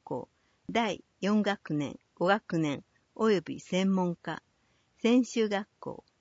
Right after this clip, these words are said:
専門課程のいずれかに在籍している人。送付内容、矢掛町産の農産物等。申請方法、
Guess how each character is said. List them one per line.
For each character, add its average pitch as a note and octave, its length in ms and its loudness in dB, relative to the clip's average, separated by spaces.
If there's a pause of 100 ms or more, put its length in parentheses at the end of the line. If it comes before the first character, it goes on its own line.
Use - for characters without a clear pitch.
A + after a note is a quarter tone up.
(120)
専 A3 280 4
門 G#3+ 180 2
課 G#3 120 -6
程 D3 300 -6
の C#3 280 -4
い F#3 120 -8
ず G#3 120 -2
れ A#3 140 4
か A3 180 -2
に D#3+ 260 -2
在 F#3 260 0
籍 F3+ 320 -8
し - 140 -10
て F3 140 -2
い D#3+ 80 -2
る D3 140 -8
人。 - 400 -8 (1200)
送 A#3+ 300 6
付 A#3+ 140 2
内 F#3 320 2
容、 B2+ 240 -8 (760)
矢 F3+ 140 -2
掛 A#3 280 0
町 A3+ 280 2
産 G3+ 280 0
の F#3+ 200 -2
農 G#3+ 240 2
産 A3 260 0
物 D3+ 300 -8
等。 - 320 -6 (880)
申 A#3+ 280 4
請 A3 220 2
方 F#3+ 260 -4
法、 C#3+ 300 -12